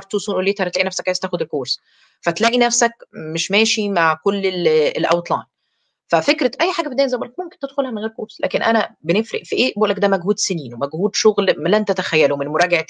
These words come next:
إيه و-، وإضافة إيه وشيل إيه وحُط إيه. فأعتقد إن أنت هتبقى عايز تستفيد من الخبرة دي.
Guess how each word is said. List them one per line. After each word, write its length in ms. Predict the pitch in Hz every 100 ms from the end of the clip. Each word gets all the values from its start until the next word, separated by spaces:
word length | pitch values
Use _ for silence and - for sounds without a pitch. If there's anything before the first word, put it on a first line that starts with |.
| 151
إيه 200 | 135 131
و-، 260 | 143 143 147
وإضافة 500 | 147 147 185 180 175 147
إيه 120 | 143
وشيل 280 | 139 - 180
إيه 160 | 156 156
وحُط 360 | 147 180 -
إيه. 220 | 147 135 - - - - _
فأعتقد 680 | 165 156 160 240 - 170 -
إن 100 | 165
أنت 300 | 196 202 202 -
هتبقى 260 | 165 180
عايز 140 | 185 -
تستفيد 520 | 165 - 156 190 147 _ - -
من 120 | 135
الخبرة 380 | - 170 143 113
دي. 200 | -